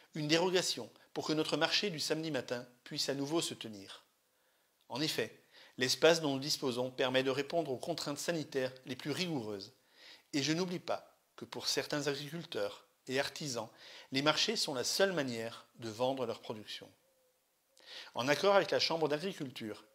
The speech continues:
j'ai donc entrepris cette démarche. À ce jour, je n'ai pas de réponse officielle,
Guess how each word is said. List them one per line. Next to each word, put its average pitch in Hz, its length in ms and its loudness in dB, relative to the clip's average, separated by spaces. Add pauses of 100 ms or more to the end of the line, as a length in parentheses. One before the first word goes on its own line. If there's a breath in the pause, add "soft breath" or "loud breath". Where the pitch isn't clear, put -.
(100)
j'ai 120 180 -6
donc 147 220 -4
entrepris 160 400 -6
cette 127 200 -6
démarche. 107 520 -12 (600 loud breath)
À - 80 -4
ce 131 140 -2
jour, 160 360 -2 (500 soft breath)
je 135 140 0
n'ai 127 140 0
pas 165 180 10
de 151 80 4
réponse 135 380 -2
officielle, 110 520 -4